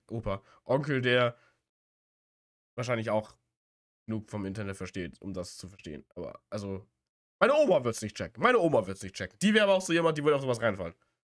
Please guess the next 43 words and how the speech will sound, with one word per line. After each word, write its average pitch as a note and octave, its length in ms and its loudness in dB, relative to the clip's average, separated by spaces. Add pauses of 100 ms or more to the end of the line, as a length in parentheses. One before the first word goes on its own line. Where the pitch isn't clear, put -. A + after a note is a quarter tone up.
(300)
So. D#2+ 80 -14
„Der A4+ 680 2
Junge, A4 220 4
der A4+ 140 4
sieht G4 140 -2
doch A4 100 4
so - 100 2
nett A4 340 4 (140)
aus, G#4+ 140 0
der G#4+ 160 4
wird G#4+ 140 2
sowas G4+ 240 2
doch F4+ 140 2
nicht E4+ 160 -2
machen.“ D#4+ 320 2
Nee. E4+ 760 4 (240)
So, C#3+ 120 -2
doch, B3+ 260 4
Oma. A3+ 400 2 (360)
Doch, A3 220 4
hier, A3+ 220 2
guck - 160 -10
dir A3+ 100 2
mal G#3 120 6
das G3+ 220 2
Video G#3+ 280 0
an. G#3+ 300 2 (240)
Da G#3 220 4
ist G#3 240 0
auch F#3+ 180 4
Be-, E3 180 0
sind F#3 180 -4
auch F3+ 140 4
Beweise. A#2+ 440 2 (260)
„Ja, E4 140 8
aber F4+ 260 4
nö, D4+ 160 -2
aber.“ E4 360 4 (160)
So, C#3 140 0
die G#3 240 0
wird A#3 120 4
darauf A3+ 260 2
reinfallen. G#3+ 380 0